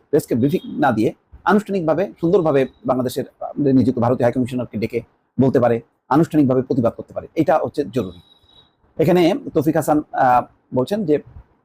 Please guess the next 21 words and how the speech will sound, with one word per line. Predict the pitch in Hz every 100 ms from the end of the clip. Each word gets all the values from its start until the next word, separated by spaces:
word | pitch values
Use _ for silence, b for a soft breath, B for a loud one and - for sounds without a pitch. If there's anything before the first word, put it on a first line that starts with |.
| _ _ _ -
ছাত্র | 135 151
জনতার | 143 143 143
রক্তাক্ত | 131 - - 151
অভ্যুত্থানের | 120 - 143
মুখে | 139 151
পালিয়ে | 131 123 120 127 131
ভারতে | 127 120 123
আশ্রয় | 120 147
নেওয়া | 139 139
শেখ | 139
হাসিনার | 127 - 127
বিভিন্ন | 117 160 156
সময় | 147 123
দেয়া | 120 113 - _ _ _ 139
বক্তব্য | - 135 120
বিবৃতিকে | 113 117 127 151 180
ভালো | 123 135
চোখে | 127 123
দেখছে | 113 -
না | 139
সরকার। | 123 95